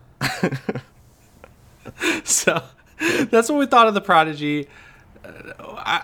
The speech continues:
Speaker 2: I know we were just being a little hard on it, but, like, we were just joking around. Honestly, i-, it's fine. I just don't think it's remarkable in any way, and there's much better movies out there. The ending twist is kind of crazy, but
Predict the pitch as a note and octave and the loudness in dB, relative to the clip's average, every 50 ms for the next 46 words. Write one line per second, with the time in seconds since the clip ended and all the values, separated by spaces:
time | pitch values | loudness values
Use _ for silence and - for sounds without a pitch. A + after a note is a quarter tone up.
0 | - _ - E3+ G3+ A3 A3+ A3 A3 A3 G3 F#3 G3 - - G3 F#3 E3+ D#3 D3 | -6 _ 0 2 2 4 4 6 6 4 4 0 -4 -4 -2 -2 0 0 0 2
1 | D#3 D#3 D3+ D3 D#3+ D3+ D3 C#3+ C#3+ C#3 C#3 C#3 C3+ C3 B2 C#3 B2+ A#2+ C3 C#3+ | 2 2 4 4 4 4 4 4 4 2 2 2 0 0 0 0 0 0 0 0
2 | D#3+ E3 D#3+ C#3+ B2 - - A#2 A2+ - A#2 A2 G#2+ G#2+ G#2+ A2 - G3+ - - | 0 0 0 0 -2 -4 -4 -4 -4 -4 -6 -6 -6 -4 -4 -6 -6 -8 -10 -6
3 | - C3 C3 C3 B2+ B2+ B2+ - C3 B2+ B2 F#2 E2 - F2+ - - - E3 D#3+ | -2 0 0 0 0 -2 -4 -4 -2 -2 -2 -2 -4 -8 -12 -12 -8 -4 -4 -4
4 | - - - - A#2+ A#2 A#2 A#2 A#2+ B2 B2 B2+ - - _ - - C3+ C3+ C#3 | -4 -4 -4 -2 0 0 0 0 -2 -6 -10 -14 -16 -20 _ -8 -4 -4 -2 -2
5 | C3+ - D#3+ D3 C#3 C#3 D3 C#3+ C3 C3 B2+ - C3 B2 A#2+ A#2+ A#2+ A#2+ - B2+ | -2 -2 -2 -2 -2 -2 -4 -4 -4 -4 -4 -2 -4 -2 0 0 -2 -2 -4 -4
6 | B2 B2+ B2+ B2+ B2+ B2+ C3 C3 C3 B2+ B2+ B2+ B2+ B2+ B2+ B2+ A#2 - A#2+ B2 | 0 0 0 0 0 -2 -2 -2 -2 -2 0 0 0 0 0 -2 -4 -4 -4 -4
7 | B2 A#2+ A#2+ A2+ A#2+ B2+ B2 B2 B2+ C3 C3 B2+ C3 B2 B2 B2 B2+ B2+ B2 B2 | -4 -4 -4 -6 -6 -6 -6 -4 -4 -4 -4 -4 -6 -4 -4 -2 -2 -2 -2 -2
8 | B2 B2 B2+ B2+ B2+ B2+ B2 A#2+ B2+ B2 D3 C3+ C3 C#3 C3+ C3+ - - - - | -2 0 0 -2 0 0 0 -2 -2 -2 -2 -2 0 0 -2 -4 -8 -20 -20 -20
9 | - - - - - - D#3+ F3+ F#3 F#3+ F3 - - E3+ E3 E3+ - - - - | -20 -18 -6 -4 -2 -2 0 0 0 -2 -2 -2 0 2 2 2 0 -4 -8 -2
10 | C#3 C#3+ C#3+ C3+ B2+ - - _ _ _ - - - - D3 D3+ D3+ C#3+ C3+ - | 0 0 0 0 -4 -10 -16 _ _ _ -18 -10 -2 -2 0 0 -2 -6 -8 -4
11 | - D3 C3+ C#3 C#3 C#3 D3 D3+ D3+ C#3+ - - B2+ B2 A#2+ G#2+ | -2 0 0 2 0 0 -2 -2 -2 -4 -2 0 0 0 0 -2